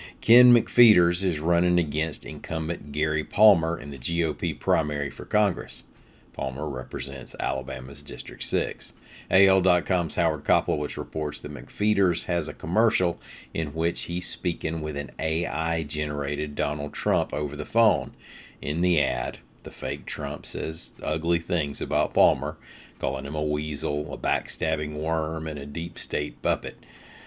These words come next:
Now, that kind of insult slinging for a presidential candidate would have probably been way over the top a few years ago,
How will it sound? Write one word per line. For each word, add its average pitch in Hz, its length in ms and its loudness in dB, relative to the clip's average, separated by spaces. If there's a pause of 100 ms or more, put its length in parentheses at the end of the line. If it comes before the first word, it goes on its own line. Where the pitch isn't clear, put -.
(260)
Now, 71 100 0
that 80 200 0
kind 87 200 2
of 78 100 -2
insult 85 520 2
slinging 76 560 -2
for 82 160 -2
a 76 60 0
presidential 82 600 2
candidate 78 520 -2 (340)
would 98 120 -2
have - 160 -6
probably 123 300 8
been 90 280 4
way 95 420 8
over 87 220 4
the 76 80 -2
top 80 320 4
a 78 40 -8
few 76 200 -6
years 76 320 -2
ago, - 280 -6